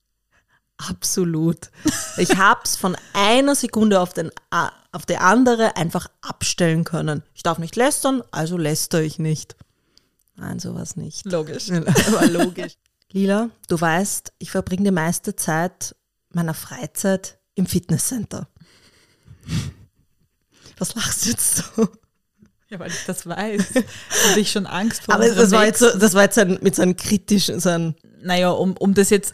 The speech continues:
Speaker 2: äh, zu erläutern für unsere Zuhörerinnen, dass die nicht glauben, dass ich die auslach.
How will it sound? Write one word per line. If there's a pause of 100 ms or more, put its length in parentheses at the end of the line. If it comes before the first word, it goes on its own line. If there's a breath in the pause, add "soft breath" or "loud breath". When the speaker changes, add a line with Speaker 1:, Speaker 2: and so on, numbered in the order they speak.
Speaker 2:
äh, (100)
zu
erläutern
für
unsere
Zuhörerinnen,
dass
die
nicht
glauben,
dass
ich
die
auslach.